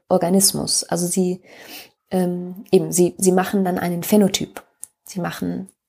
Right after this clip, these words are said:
Tiere mit schwarzer Haut und, äh, Tiere mit grünen Federn, ähm, und das ist wie, ähm, einfach de-, de-, das Vehikel, äh, mit denen sie sich in der, in der Umwelt äußern.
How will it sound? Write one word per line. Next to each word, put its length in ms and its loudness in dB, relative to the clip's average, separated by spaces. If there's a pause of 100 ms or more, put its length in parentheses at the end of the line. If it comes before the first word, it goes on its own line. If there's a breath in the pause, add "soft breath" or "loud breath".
(180)
Tiere 320 2
mit 220 -2
schwarzer 400 0
Haut 260 -2
und, 300 -6
äh, 360 -4
Tiere 340 -2
mit 220 -6
grünen 240 -2
Federn, 540 4
ähm, 320 -4
und 300 -6 (300 loud breath)
das 220 2
ist 220 0
wie, 320 -2 (320 loud breath)
ähm, 420 -6
einfach 300 -6
de-, 240 -2
de-, 220 -12 (200)
das 240 2
Vehikel, 640 2
äh, 220 -2
mit 240 -2
denen 600 0
sie 200 2
sich 480 -2 (760)
in 160 2
der, 360 0 (160)
in 80 4
der 120 4
Umwelt 340 0
äußern. 500 -2